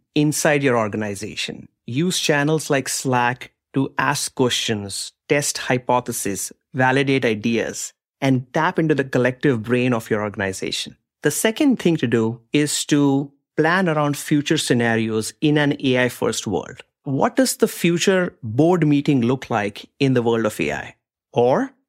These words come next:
what does talent onboarding and learning and development look like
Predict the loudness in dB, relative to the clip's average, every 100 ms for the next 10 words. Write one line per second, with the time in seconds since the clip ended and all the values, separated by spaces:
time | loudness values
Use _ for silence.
0 | _ 0 2 4 2 0 -4 0 2 4
1 | 2 2 2 2 2 2 2 -2 -4 -2
2 | 2 2 2 2 2 2 2 2 2 2
3 | 2 2 0 0 -4 -2 -2 -2 -6 -12